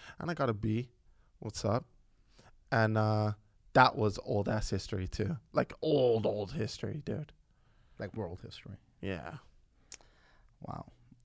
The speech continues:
Speaker 2: Um,
Speaker 1: And so that two thousand one shit was still too fresh.
Speaker 2: Yeah.
Speaker 1: And even M L K, like, when I was in elementary school, dude, all, all, you know,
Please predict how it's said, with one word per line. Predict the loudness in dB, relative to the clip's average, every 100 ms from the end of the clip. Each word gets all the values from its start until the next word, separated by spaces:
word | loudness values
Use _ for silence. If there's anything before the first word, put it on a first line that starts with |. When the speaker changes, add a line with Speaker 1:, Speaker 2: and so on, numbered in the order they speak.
| _ -20 _
Speaker 2:
Um, | -2 0 0 0 0 -2 -2
Speaker 1:
And | 2
so | 4
that | 4 2 -4
two | -8 0
thousand | 2 2 0
one | -2 -2
shit | -4 -10
was | -10
still | -8 -8
too | -8 -10
fresh. | -8 -4 -4 -4 -14 -20 -20 -20 -20 -20 -20 -20 -10
Speaker 2:
Yeah. | 2 6 8 8 4 -6 -20 -20 -18 -14 2
Speaker 1:
And | 6
even | 8 8 6
M | 6
L | 4
K, | 6 8 10
like, | 8 6
when | 6
I | 4
was | 4
in | 4
elementary | 4 4 0 -2
school, | 0 2
dude, | 2 4
all, | 6 6 4
all, | 4 4
you | 6 4
know, | 4 2